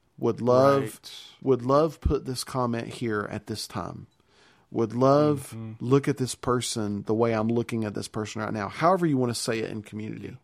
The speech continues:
Speaker 2: Yeah. Yep.
Speaker 1: If you
Speaker 2: Yep.
Speaker 1: simply take the time to an-, to ask that question, I think that
Speaker 2: Mm-hmm.
Speaker 1: that nips ninety percent of the problems in the bud. You're always gonna,
Speaker 2: Yeah.
Speaker 1: you're always gonna have misunderstandings. You're always gonna have miscommunications. That is in-,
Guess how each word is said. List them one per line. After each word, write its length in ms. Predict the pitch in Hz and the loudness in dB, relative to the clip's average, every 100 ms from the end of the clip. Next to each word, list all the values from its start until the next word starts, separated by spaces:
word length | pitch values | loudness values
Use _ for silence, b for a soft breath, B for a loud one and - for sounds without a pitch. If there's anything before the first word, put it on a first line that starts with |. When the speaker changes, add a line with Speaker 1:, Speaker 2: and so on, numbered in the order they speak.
| b b b - | b b b -16
Speaker 2:
Yeah. 120 | 104 | -16
Yep. 60 | 101 b b b b _ - | -16 b b b b _ -2
Speaker 1:
If 240 | 135 139 | 0 0
you 100 | 143 | -2
Speaker 2:
Yep. 60 | 127 | -2
Speaker 1:
simply 520 | - 185 196 214 202 | 0 0 0 -4 -4
take 400 | - - 180 - | -4 -2 -2 -4
the 80 | 160 | -10
time 380 | - 156 139 120 | -4 -2 -2 -4
to 100 | - | -6
an-, 220 | 123 135 - | -6 -6 -6
to 120 | - | -4
ask 240 | 131 143 - | -2 -2 -4
that 180 | 123 | -6
question, 640 | - 131 127 - 101 101 - _ _ _ _ _ _ _ | -4 -4 -4 -8 -10 -10 -16 _ _ _ _ _ _ _
I 120 | 113 113 | -8 -8
think 420 | _ - 185 110 | _ 2 2 0
that 140 | 120 | -4
Speaker 2:
Mm-hmm. 80 | - | 0
Speaker 1:
that 280 | 139 120 - _ | 0 0 -6 _
nips 540 | 127 123 123 - - - | -6 -2 -2 -4 -6 -4
ninety 320 | 117 123 127 | -2 -2 -2
percent 480 | - - - 127 117 | -4 -8 -4 -2 -2
of 160 | 104 - | -4 -8
the 100 | 107 _ _ | -10 _ _
problems 500 | - 127 117 110 104 107 | -4 -2 0 -2 -6 -6
in 100 | 104 | -6
the 60 | |
bud. 340 | 90 104 - - _ | -4 -4 -4 -10 _
You're 200 | 123 110 - | -6 -4 2
always 560 | 151 185 214 196 175 | 6 6 4 0 -6
gonna, 380 | - 147 139 117 | -4 -2 0 -2
Speaker 2:
Yeah. 80 | 92 - b b b b | -6 -14 b b b b
Speaker 1:
you're 160 | 139 120 | -2 0
always 380 | 143 196 190 - | 2 2 2 0
gonna 160 | 143 | 0
have 180 | 131 117 | 0 0
misunderstandings. 1000 | 120 - 110 107 - 135 139 127 127 107 | -2 -2 -4 -4 -2 0 0 0 -2 -2
You're 120 | 107 | -2
always 360 | 123 131 135 131 | 2 4 2 0
gonna 180 | - 117 | -2 -2
have 140 | 110 | -2
miscommunications. 1040 | 113 110 - 113 104 127 120 - 123 120 127 | -4 -6 -6 -6 -6 -4 -4 -4 -6 -4 0
That 240 | 139 135 | 0 -2
is 320 | 117 113 110 | -4 -4 -4
in-, 220 | 113 107 | -6 -8